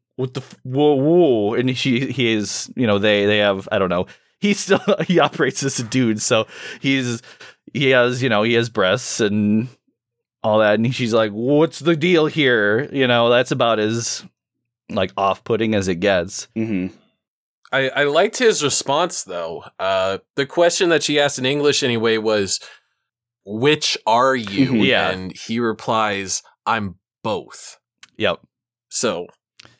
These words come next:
Speaker 1: Exactly. Yeah. And I think in that same, earlier in, like, the episode before it, Faye was trying to track down Gren and bursts in on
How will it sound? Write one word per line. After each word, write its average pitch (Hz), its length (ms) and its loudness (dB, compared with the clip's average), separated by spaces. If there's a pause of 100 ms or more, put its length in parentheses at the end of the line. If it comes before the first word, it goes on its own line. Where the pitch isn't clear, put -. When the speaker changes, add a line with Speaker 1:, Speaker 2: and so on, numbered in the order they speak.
(340)
Speaker 1:
Exactly. 92 680 -2 (160)
Yeah. 92 360 -2 (760)
And 107 760 0 (400)
I 113 80 -4
think 156 140 -2
in 156 80 0
that 135 240 -2
same, 131 760 0 (320)
earlier 143 440 4
in, 131 500 2
like, 107 180 0
the 107 100 0
episode 110 380 0
before 110 400 2
it, 95 200 2 (120)
Faye 101 280 2
was 101 240 0
trying 104 240 0
to 92 60 -8
track 101 480 -2
down 107 440 -2
Gren 90 440 0
and 92 420 -2 (520)
bursts 135 460 -2
in 147 140 2
on 127 420 2